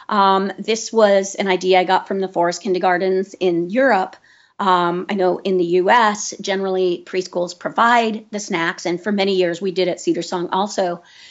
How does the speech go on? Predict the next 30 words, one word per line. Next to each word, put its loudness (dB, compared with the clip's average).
But 2
last 2
year -2
we -4
decided -2
to -12
have -2
the -6
kids -2
bring -2
their 0
own 0
snacks -8
in -2
their 0
backpacks, -6
and 0
it's -6
actually 0
been 0
a -2
great -2
strategy 0
because -6
we -4
find 0
the 0
children -2
eat -4
more 0